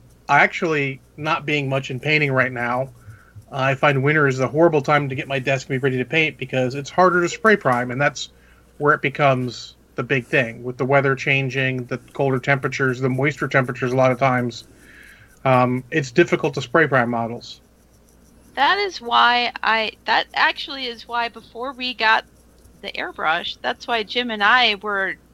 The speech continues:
Speaker 2: brush-on priming everything.
Speaker 1: I
Speaker 2: We had
Speaker 1: have
Speaker 2: all
Speaker 1: brush-on
Speaker 2: this,
Speaker 1: primer.
Speaker 2: uh, Stynylrez primer, which works just as good with a brush as it does with an airbrush. And in fact, all these Gellerpox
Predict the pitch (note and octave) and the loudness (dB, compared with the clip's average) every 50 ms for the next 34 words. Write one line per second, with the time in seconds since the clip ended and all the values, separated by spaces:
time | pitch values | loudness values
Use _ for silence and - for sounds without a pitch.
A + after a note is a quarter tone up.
0 | _ _ - _ - G#3 G3 - - - G#3+ G3+ F#3+ F#3+ - - G#3 G#3 F#3+ F#3+ | _ _ -20 _ 0 0 0 0 0 -2 0 -2 -2 -4 -6 -2 -2 -2 -2 -4
1 | F#3+ F3+ F3+ F#3 F3 F3+ F3+ _ - F#3+ F#3 F3+ F3 - - - - - - - | -8 -6 -8 -6 -6 -8 -14 _ -10 -8 -8 -8 -10 -14 -20 -20 -20 -20 -20 -20
2 | - - - C#3+ - A#3+ B3+ B3 A#3 A3+ A#3 B3+ A#3+ - F3+ D#3 C3+ - C3+ B2+ | -12 -8 -4 2 4 4 6 6 8 8 8 6 6 2 -2 -2 -2 -2 -2 -2
3 | B2 B2+ C3 B2+ C3 G3 A#3 A3+ A3 G3+ G#3 G3+ - - A#3 A3 A3 A#3 A#3+ A#3+ | 0 -2 -4 -2 2 2 2 4 2 0 0 -4 -8 -4 -4 -4 -2 -2 -6 -4
4 | A#3 A#3 A3+ A3 A3+ A3 - - - A#3 A#3+ B3+ C4+ B3 A3 A3 G#3 G3+ G3+ - | -2 0 0 0 -2 -4 -10 -12 -4 -2 -2 -2 -2 -4 -8 -10 -10 -12 -14 -14
5 | - G3+ A3 G#3+ - - - - A3 A#3+ - - - A#3+ - - - A#3 C4 C4 | -12 -10 -10 -10 -10 -12 -10 -8 -8 -8 -8 -12 -14 -12 -12 -8 -4 -2 0 2
6 | B3 A#3 A3 G#3+ G3+ F#3+ - - G3+ G#3 G3+ - A3 B3 B3+ A#3 G#3+ A3 G#3+ - | 2 2 2 0 -2 -6 -12 -10 -10 -10 -8 -2 2 4 4 4 4 2 0 -6
7 | - F#3+ F#3 G3+ F#3+ _ G#3 G#3 G#3+ G#3+ G#3+ G#3 A3 G#3+ - - - G3+ G3+ G3+ | -10 -12 -16 -16 -12 _ -2 0 0 0 0 -2 -6 -8 -14 -16 -14 -12 -10 -8
8 | G#3 G#3 G#3+ A#3 A#3+ G#3+ G3 F#3 F3 F#3 F#3+ - - - - _ _ _ - - | -6 -2 -2 -2 -2 0 0 2 2 2 2 -2 -6 -8 -12 _ _ _ -20 -20
9 | - - _ - _ - - F#3 G#3+ A3+ A3 A3 G#3+ - - _ _ _ _ - | -20 -20 _ -20 _ -8 -2 0 2 4 4 2 0 -2 -6 _ _ _ _ -10
10 | G#3 A#3+ - - A#3+ A#3 A#3+ A#3 _ B3 - _ _ F#3+ G#3 A#3 A#3 B3 A#3 G#3+ | -10 -10 -2 2 2 2 2 0 _ -18 -18 _ _ -4 -4 -4 -6 -12 -14 -14
11 | - G3+ G3+ G#3+ A#3 A#3+ A#3 _ G3 F#3+ F#3+ F#3+ | -2 0 0 0 0 -6 -12 _ -4 -4 -4 -4